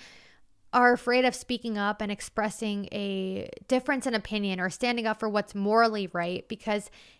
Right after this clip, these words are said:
they think it'll make them look like a Karen <laughs> or make them look like a bitch. And I just want this episode to be a reminder that you aren't one. Having self-respect, having intense emotions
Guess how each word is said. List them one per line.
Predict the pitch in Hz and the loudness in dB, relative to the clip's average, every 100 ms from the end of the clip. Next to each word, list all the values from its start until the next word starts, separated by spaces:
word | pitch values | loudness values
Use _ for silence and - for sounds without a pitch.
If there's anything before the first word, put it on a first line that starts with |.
| _ | _
they | - 226 | 2 2
think | 233 226 214 - | 0 -6 -6 -4
it'll | 220 214 | -4 -2
make | 208 208 | -4 -6
them | 233 214 | -6 -6
look | 214 233 | -6 -4
like | 226 | -4
a | 233 | -4
Karen | - 349 320 269 190 175 185 | -4 -2 0 0 -2 0 4
<laughs> | |
or | 254 233 214 | 8 8 6
make | 214 226 | 2 0
them | 240 240 | 2 2
look | 220 226 | 2 2
like | 240 | 0
a | 233 - - | -2 -4 0
bitch. | 285 220 185 - | 2 2 0 -4
And | 220 208 196 - - - - - - _ _ _ - | -2 -2 -4 -10 -20 -20 -20 -20 -20 _ _ _ -10
I | - 254 | -2 2
just | 320 392 | 2 0
want | 294 277 | -2 -2
this | 294 277 | 0 0
episode | - 226 254 - 208 202 | 0 0 0 -2 -2 -2
to | 214 | -6
be | - 226 | -4 -2
a | 220 | 0
reminder | 214 196 185 180 185 202 208 233 - _ | 0 0 -2 -4 -2 0 0 -2 -10 _
that | 220 214 | 0 0
you | 208 208 | -4 -8
aren't | 185 175 - | -8 -8 -10
one. | 82 - - - - _ | -14 -16 -18 -20 -20 _
Having | - 240 262 302 320 | -4 0 0 -2 -6
self-respect, | - 247 220 - 196 - - 202 - | -4 0 0 -2 -6 -4 -4 -4 -6
having | - 220 233 285 | 0 2 2 -2
intense | 269 - - 214 202 | -6 -6 -6 -6 -4
emotions | 202 185 180 - 247 277 - | -4 -4 -6 -6 -6 -8 -12